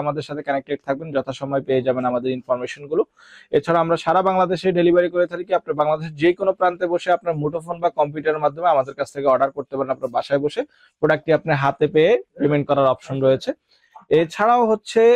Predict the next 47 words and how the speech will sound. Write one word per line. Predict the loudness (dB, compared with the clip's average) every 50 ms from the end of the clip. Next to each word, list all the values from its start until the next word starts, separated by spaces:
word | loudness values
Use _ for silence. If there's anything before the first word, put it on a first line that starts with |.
| 4 0 0 0
আমাদের | 2 4 4 6
ওয়েবসাইট | 6 6 4 4 0 0 2 2
রয়েছে | 2 2 2 0 -2
ডাব্লিউ | 0 2 2 2 2
ডাব্লিউ | 2 0 0 2
ডাব্লিউ | 2 2 2
ডট | 0 -2
শখের | -12 -14 -14 -12 -6
তোলা | -2 -2 -2 -2
আশি | -2 -4 -4
টাকা | -2 -2 0
ডট | -2 -2 -2 -4
কম, | -8 -6 -6 -4
সেখান | -4 -2 -2 -2 -4
থেকে | -2 -2 -2
আপনারা | -2 -2 0 0
অর্ডার | 0 0 0 -2 -4
করতে | -8 -10 -8 -4 -4
পারেন। | -4 -4 -6 _ _ _ _ _ _ _
শুরুতে | -2 0 4 4 4 4 4 4
বলেছিলাম | 4 2 2 0 0 2 4 4 2
আমাদের | 2 0 -4 -6 -6 -6 -6
ট্রিটের | -6 -4 -4 -4 -2 0
কালেকশন | 0 0 0 -2 -6 -6 -4
দেখাবো। | -4 -2 -2 -2 -2
আমাদের | -2 -2 -4 -6 -8 -8
কাছে | -8 -8 -10 -10 -12 _ _ _ _ _ _ _ -2
বিভিন্ন | 0 2 4 4 4 2 2 2 2 2 2
ব্র্যান্ডের | 2 0 0 0 -2 -2 -4 -2
ট্রিট | -4 -6 -6 -4 -4
আছে, | -4 -4 -6
যেমন | -8 -8 -10 -6 -2
টেম্পটেশন | 0 0 0 0 -2 -4 -4 -4 -4 -4 -4
আছে | -4 -2 -2 -2
আমাদের | -2 -2 -4 -6 -8
কাছে, | -8 -6 -4 -4 -6 -6
স্ন্যাকি | -4 -2 0 0 0 0 0 2 2 2
আছে | 2 0 -2 -4 -4
আমাদের | -2 -4 -4 -4 -6
কাছে, | -6 -4 -4 -4 -2 0
বিল্লি | 2 2 2 4 4 4 4 4 2
আছে, | 0 -4 -4 -2 0 0
ওয়ান | 2 0 2 2 2 2 0 -2 -4 -4
পি | 0 2 2 2
আছে | 2 0 -2 -2
আমাদের | 0 0 -2 -2 -2 -2 -2
কাছে, | -4 -4 -4 -4